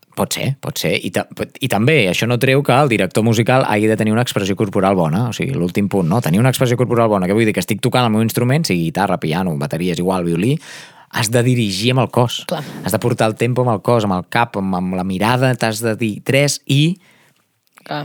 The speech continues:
Speaker 1: saps? Vull dir que
Speaker 2: Molt
Speaker 1: és,
Speaker 2: complicat.
Speaker 1: ehm, són aquests els cinc punts. Eh, per mi més, ehm,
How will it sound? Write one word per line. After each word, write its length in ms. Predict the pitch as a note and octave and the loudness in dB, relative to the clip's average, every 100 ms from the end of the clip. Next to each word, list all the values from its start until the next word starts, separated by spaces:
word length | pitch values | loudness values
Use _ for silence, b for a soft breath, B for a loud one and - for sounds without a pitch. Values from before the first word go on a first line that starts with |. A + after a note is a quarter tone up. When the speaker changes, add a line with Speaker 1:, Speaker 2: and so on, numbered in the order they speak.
| - | -12
Speaker 1:
saps? 460 | - F2 C3+ - - | -6 -4 -4 -6 -8
Vull 160 | F2+ | -4
dir 120 | F2 - | -4 -4
que 100 | E2+ | -4
Speaker 2:
Molt 140 | E2 | -2
Speaker 1:
és, 180 | E2+ C#3+ | -2 -4
Speaker 2:
complicat. 240 | D#3 - - | -6 -8 -8
Speaker 1:
ehm, 1000 | F2+ E2 D#2+ D2+ D2+ D#2+ - - - D#2 | -6 -6 -6 -8 -10 -12 -14 -16 -10 -6
són 220 | - F#2 | -4 -4
aquests 320 | F#2+ - - | -4 -6 -8
els 220 | F#2 - | -8 -6
cinc 180 | G#2+ F#2 - | -6 -6 -6
punts. 320 | G#2+ C#3+ - B B B B - | -6 -4 -8 B B B B -4
Eh, 220 | G2 F2+ E2+ | -2 0 -2
per 160 | F2+ F2 | -2 -2
mi 180 | G2 G#2+ | -2 -2
més, 440 | G2 F#2+ F#2+ - | -2 -2 -2 -4
ehm, 540 | - G2 F2 E2 D#2+ | -4 -4 -2 -4 -6